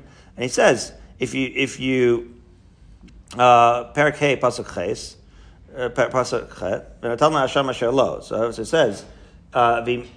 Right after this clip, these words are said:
V'im ein leish goel hashiv Hashem elav. Hashem hamushav laHashem lakohen milvad ayla kippurim asher chaber bo alav.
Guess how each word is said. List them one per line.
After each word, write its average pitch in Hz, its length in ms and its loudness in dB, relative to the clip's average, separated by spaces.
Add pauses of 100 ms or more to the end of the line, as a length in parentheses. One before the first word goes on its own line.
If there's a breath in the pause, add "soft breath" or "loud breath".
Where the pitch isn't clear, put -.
(260)
V'im 127 320 0
ein 190 540 0
leish 139 340 -2
goel 147 240 2
hashiv 139 280 -2
Hashem 131 320 2
elav. 123 560 2
Hashem 160 400 2
hamushav 139 640 0
laHashem 139 460 0
lakohen 147 300 -2
milvad 139 320 2
ayla 139 300 2
kippurim 135 320 -4
asher 127 160 -8
chaber 135 260 -4
bo 131 60 -4
alav. 117 400 -2